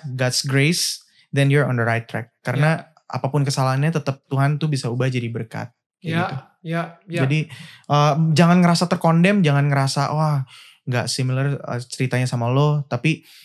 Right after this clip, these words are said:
Speaker 1: ya tetap jalanin journey-nya itu. Karena pun gue udah kayak gitu, oke waktu itu bokap, eh, udah o-, welcome, puji Tuhan kakak juga welcome, semua saudara-saudara juga udah welcome.
Speaker 2: Hmm.
Speaker 1: Tinggal satu nih, yang paling sayang sama gue justru di keluarga,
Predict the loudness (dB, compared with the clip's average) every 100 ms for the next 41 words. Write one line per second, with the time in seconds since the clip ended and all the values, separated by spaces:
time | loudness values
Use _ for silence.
0 | _ -14 -2 0 0 -2 -2 -2 2 2
1 | 4 4 4 2 0 0 2 2 0 -2
2 | -4 -4 0 0 0 -6 _ 2 2 -2
3 | -10 -20 -2 2 4 2 2 0 2 2
4 | 4 2 2 0 0 0 -2 -2 -6 -20
5 | -8 -2 0 0 -2 0 -2 2 2 4
6 | 2 4 0 -4 _ -2 0 0 0 -2
7 | -4 -4 0 2 2 0 -2 -6 -14 -2
8 | 2 4 6 4 4 4 2 4 4 4
9 | 4 4 4 4 6 4 4 4 4 2
10 | -2 -2 -8 -2 2 4 2 4 4 4
11 | 2 0 -2 -2 0 2 0 0 0 2
12 | 4 4 4 4 4 2 2 0 0 -2
13 | -2 0 0 0 0 -2 -4